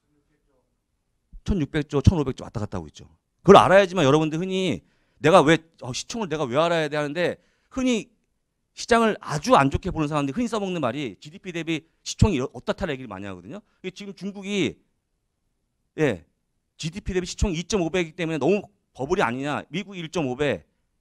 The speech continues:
그런 거거든요. 그걸 얘기하기 때문에 여러분들 그냥 아시면 되게 도움이 많이 됩니다. 그걸 운영하시는 분이 한 얘기예요. 아이씨, 이렇게 돈 많이 있고, 야, 주식을 몇십 년 동안 죽을 때까지 한 사람인데 무슨 시장을 이걸 못 찍고 이걸 이런 엉뚱한 소리를 하냐고 하지만 이게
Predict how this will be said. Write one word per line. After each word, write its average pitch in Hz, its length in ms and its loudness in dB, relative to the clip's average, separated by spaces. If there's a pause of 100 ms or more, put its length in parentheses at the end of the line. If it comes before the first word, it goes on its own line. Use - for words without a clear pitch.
그런 160 180 -4
거거든요. 113 500 -8
그걸 143 200 -6
얘기하기 113 300 -6
때문에 107 180 -14
여러분들 107 280 -12
그냥 101 140 -20
아시면 101 320 -18 (280)
되게 107 120 -18
도움이 107 200 -16
많이 82 180 -14
됩니다. 76 300 -20 (840)
그걸 240 200 8
운영하시는 240 400 4
분이 233 80 4
한 247 160 2
얘기예요. 202 440 2 (1120)
아이씨, 208 300 0
이렇게 190 140 -8
돈 196 180 0
많이 226 180 6
있고, 202 260 -4
야, 156 120 4
주식을 240 360 -6 (120)
몇십 202 340 -4
년 247 160 -2
동안 220 160 0
죽을 170 160 -14
때까지 226 260 -4
한 214 80 -4
사람인데 202 360 -2
무슨 202 340 -4 (720)
시장을 247 420 6
이걸 190 180 -2
못 185 180 -2
찍고 233 220 -6
이걸 185 280 2
이런 175 220 4
엉뚱한 220 240 0
소리를 214 180 -2
하냐고 190 280 0
하지만 214 520 2
이게 220 320 -6